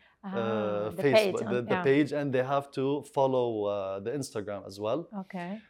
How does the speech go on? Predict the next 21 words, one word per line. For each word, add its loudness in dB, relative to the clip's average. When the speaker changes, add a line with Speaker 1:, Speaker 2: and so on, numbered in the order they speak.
Speaker 2:
So, 2
uh, 0
and 0
then 8
they 4
can -6
vote. -6
So 2
they 2
started 2
voting, 2
and -4
the -4
traffic, -2
the, -4
not -2
the -10
traffic, -6
the -4
audience -2
of -2